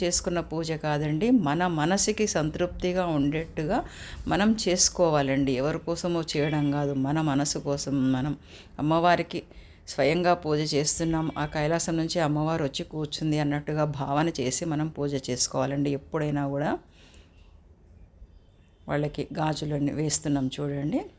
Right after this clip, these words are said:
అన్నీ తీసుకొచ్చి చక్కగా అరే-, మన ఏర్పాటు చేసుకొని చక్కగా చేస్తామండి మా దేవాలయంలో.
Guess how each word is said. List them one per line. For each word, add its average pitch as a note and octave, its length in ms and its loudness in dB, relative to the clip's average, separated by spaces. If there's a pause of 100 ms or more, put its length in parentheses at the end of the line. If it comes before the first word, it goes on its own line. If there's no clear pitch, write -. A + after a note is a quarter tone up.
(200)
అన్నీ F3+ 320 0
తీసుకొచ్చి F3 520 0
చక్కగా D#3+ 480 -2
అరే-, C#3+ 400 4
మన D3+ 300 -2
ఏర్పాటు D3+ 480 -4
చేసుకొని D3 440 -4 (380)
చక్కగా E3+ 540 0
చేస్తామండి D3 680 0
మా F3 180 2
దేవాలయంలో. C#3+ 840 0